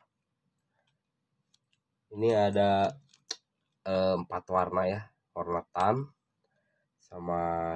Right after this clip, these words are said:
hitam, eh, coklat tua, sama putih.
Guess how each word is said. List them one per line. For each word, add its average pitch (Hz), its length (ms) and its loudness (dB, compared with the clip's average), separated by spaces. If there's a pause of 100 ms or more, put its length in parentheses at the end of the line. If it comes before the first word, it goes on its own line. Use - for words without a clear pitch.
hitam, 107 560 0 (720)
eh, 82 320 -14 (160)
coklat 95 400 -6
tua, 90 320 -4
sama 87 240 -16
putih. 92 400 -18